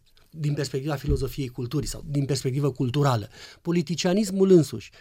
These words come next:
despre care discutăm și astăzi foarte mult, este socotit de Rădulescu Motru. Nu un fenomen politic, ci un fenomen cultural. El este legat de,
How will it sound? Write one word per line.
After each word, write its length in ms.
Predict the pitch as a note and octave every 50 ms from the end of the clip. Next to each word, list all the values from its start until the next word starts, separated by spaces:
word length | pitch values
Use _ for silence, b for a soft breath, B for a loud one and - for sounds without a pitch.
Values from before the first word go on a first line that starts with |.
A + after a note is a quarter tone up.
| B B
despre 220 | - C#3 C3 D3
care 160 | D3 C#3+ - F3
discutăm 640 | D#3+ C#3+ C#3 - D#3 C#3+ F#3 F3+ F3 E3+ E3+ E3
și 160 | D#3+ - - G3
astăzi 420 | G3+ G3+ E3+ - - B2+ G#2 -
foarte 340 | - D3+ D3 D#3 - - B2
mult, 340 | G#2+ A2 B2 E3+ G#3 G#3 B B B B B B B _
este 240 | - F3 F3 - F3
socotit 520 | - - F3 D3 E3 D#3 D3 G3 G3+ - _ _
de 120 | - C#3
Rădulescu 500 | C#3 C3 C3+ A#2+ C3 C#3+ D3 C#3+ - -
Motru. 380 | B2 A2+ G#2+ G#2 - - - B B B B B
Nu 520 | - D#3 D#3+ F#3 G#3 A3 G#3 F#3+ D#3+ D3+ -
un 340 | - D#3+ D3+ D3+ D3+ C#3 C3
fenomen 460 | A#2+ - D3 C3+ C3+ C3+ C3+ C3 C3
politic, 440 | B2 - A#2+ A#2 B2+ D3+ D3 G3+ F#3+
ci 80 | - -
un 100 | G3+ F#3+
fenomen 340 | - F#3 F3+ F3+ G3 G3
cultural. 640 | F#3 - G3+ F#3 - F#3+ F#3 F#3+ G3+ G3 C#3+ G2 - _ _ _ b b b b b b b b
El 140 | - C3+
este 240 | D3 E3+ - - F#3+
legat 400 | F3 E3+ D#3 C#3 C#3+ F#3 G3+ - _
de, 480 | - B2+ A#2+ E3+ G3 G#3+ G#3 G#3 A3+